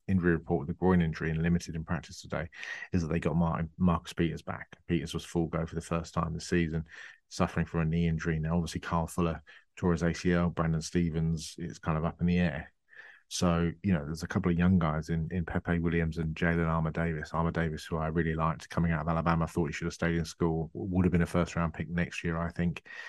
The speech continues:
in terms of his talent. Only started five games last year, but he's a really good long corner. Um,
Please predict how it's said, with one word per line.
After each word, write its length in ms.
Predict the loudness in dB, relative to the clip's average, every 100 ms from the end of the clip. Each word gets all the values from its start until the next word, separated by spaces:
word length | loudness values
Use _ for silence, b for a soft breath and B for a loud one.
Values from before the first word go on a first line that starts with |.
| B B
in 100 | -6
terms 260 | 0 0 0
of 40 |
his 100 | -4
talent. 320 | -2 0 0 0
Only 180 | 2 2
started 320 | 2 -2 -2
five 320 | 0 0 0
games 340 | 2 2 0 -2
last 300 | -8 -8 -8
year, 240 | -8 -10 0
but 120 | 2
he's 120 | 2
a 60 | 2
really 320 | 4 4 2
good 260 | 0 0 2
long 380 | 0 2 0
corner. 420 | 2 2 2 -2 -8 B B B B B
Um, 460 | -2 0 2 0 -2